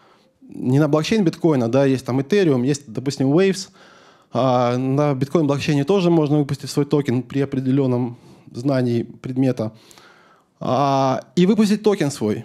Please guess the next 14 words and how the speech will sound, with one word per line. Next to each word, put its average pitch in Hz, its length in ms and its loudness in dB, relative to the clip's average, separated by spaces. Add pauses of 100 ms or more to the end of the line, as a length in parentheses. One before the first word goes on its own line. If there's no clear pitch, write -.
(120)
да, 160 260 0
то 139 180 0
есть - 260 -4 (1400)
здесь 170 380 0
не 165 160 4
ограничен 175 460 2
человек 143 340 0
ничем, 147 360 0
никакими 143 320 0
регуляторными, 147 1080 2
э, - 20 -6
как 117 240 -6
бы, 123 100 0
ограничениями, 139 1040 0